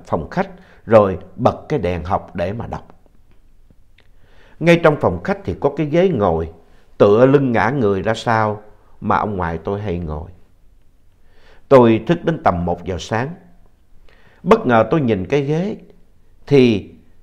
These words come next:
tôi thấy một cái bóng đen đang ngồi ở trên ghế. Lúc đó tôi thoáng nghĩ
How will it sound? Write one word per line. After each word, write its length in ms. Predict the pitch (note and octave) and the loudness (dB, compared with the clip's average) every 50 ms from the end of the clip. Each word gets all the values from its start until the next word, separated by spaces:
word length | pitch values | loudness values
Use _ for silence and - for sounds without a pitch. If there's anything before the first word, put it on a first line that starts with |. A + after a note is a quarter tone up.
| _ _ _ _ _ _ _ - | _ _ _ _ _ _ _ 6
tôi 280 | F3+ E3 D#3+ D#3 D3+ D3+ - | 6 6 8 6 4 2 0
thấy 220 | D#3 F3 G#3 A#3 | 0 2 2 2
một 260 | G#3 B2+ F#2 F2 - - | 2 0 0 -2 -2 -2
cái 120 | D3 D#3+ | -4 -2
bóng 260 | E3 E3+ F#3+ G3+ G3 | 0 -2 -2 -2 2
đen 260 | D#3 C3+ B2+ B2 A2+ G#2 - - | 2 2 2 0 -2 -8 -10 -4
đang 340 | C#3 C#3+ C#3+ C3+ A#2 G#2 G2 | 0 0 0 0 -2 -6 -4
ngồi 220 | F2 E2 D#2+ - | -4 -4 -4 -4
ở 100 | - G#2 | -6 -8
trên 220 | - - G#2+ F#2+ F2+ | -6 -6 -8 -8 -8
ghế. 260 | F#2+ G2+ G#2+ B2+ C#3 - _ _ - _ _ _ - _ _ _ _ _ _ _ _ _ _ _ _ _ _ - _ - - - _ - _ _ _ - - | -10 -10 -10 -12 -16 -20 _ _ -20 _ _ _ -20 _ _ _ _ _ _ _ _ _ _ _ _ _ _ -20 _ -20 -20 -20 _ -20 _ _ _ -10 0
Lúc 220 | C#3+ E3+ F3 F3+ | 2 2 2 4
đó 140 | G3+ - E3 - | 4 2 4 4
tôi 120 | C3 A#2+ A#2 | 2 0 0
thoáng 260 | A#2+ C3 C3+ D3+ D#3+ C#3 | 0 -2 -2 0 0 -2
nghĩ 300 | G2+ F2 F#2+ G2 F#2+ | -2 -2 -4 -4 -10